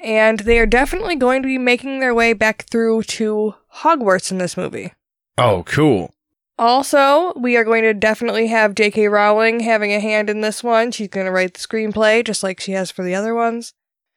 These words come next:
Speaker 1: And right now, it's slated to come out on November twelfth, twenty twenty-one.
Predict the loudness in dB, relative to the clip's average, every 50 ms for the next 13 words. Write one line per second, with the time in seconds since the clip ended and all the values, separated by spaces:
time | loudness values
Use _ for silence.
0 | _ _ _ -8 -6 -2 0 -2 -2 -2 -2 -2 0 2 2 0 0 -2 -4 -4
1 | -2 0 0 0 0 -2 -4 -4 -4 -4 -4 -2 0 0 0 0 -2 -4 _ _
2 | _ _ _ _ _ _ -6 -2 0 2 2 2 4 4 4 4 4 4 2 0
3 | -2 -6 -2 0 2 4 4 2 0 -2 -12 _ _ _ _ -6 0 0 0 2
4 | 0 -2 -4 -4 -4 -2 -2 -2 -2 -2 -2 -4 -6 -8